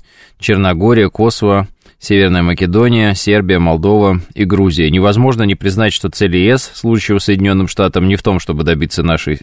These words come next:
смерти. А, Е С хочет нашей прямой и простой смерти". Ну, как-то вот так вот он сказал. Ну, не знаю, что он имеет в виду. В общем, ему не нравится, короче говоря.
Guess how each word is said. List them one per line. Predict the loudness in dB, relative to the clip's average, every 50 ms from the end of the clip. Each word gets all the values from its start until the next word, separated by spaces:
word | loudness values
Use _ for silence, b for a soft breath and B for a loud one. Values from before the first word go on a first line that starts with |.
| _ _
смерти. | -18 -18 -14 -8 -4 -2 0 0 -2 -2 -2 -2 -2 -2 -6 _ B B B B B B B B B B B B B B _ _ -4
А, | 0 0 2 2 2 4 2 2 2
Е | 0 0 2 2 2 2
С | 0 0
хочет | -2 -2 -2 -2 -4 -2
нашей | -2 -2 0 -2 -4 -2
прямой | 0 0 0 2 2 0 0
и | -2 -2 -4 -4
простой | -2 -2 -2 -2 -2 -4 -4 -4 -4 -4
смерти". | -4 -6 -6 -4 -4 -6 -6 -8 -8 -8 -6 -6 -8 B B B B B _ _ _ -10
Ну, | -10 -8
как-то | -8 -8 -10 -8 -6
вот | -6 -6 -4
так | -4 -4 -6 -6
вот | -10 -14
он | -12 -12
сказал. | -12 -10 -10 -8 -6 -4
Ну, | -4 -2
не | -2 -2 -2
знаю, | -2 -2 -2 -4
что | -4 -4 -2
он | -2 0
имеет | 0 0 0
в | 0 0
виду. | 0 2 2 0 0 -2 -6 B B B B B B B B
В | -4
общем, | -4 -2 0 0 0 2
ему | 2 2
не | 2 2 2
нравится, | 2 2 2 2 2 0 -4 -8 -8
короче | -6 -6 -4 -6 -8 -8 -8
говоря. | -6 -6 -4 -4 -4 -4 -6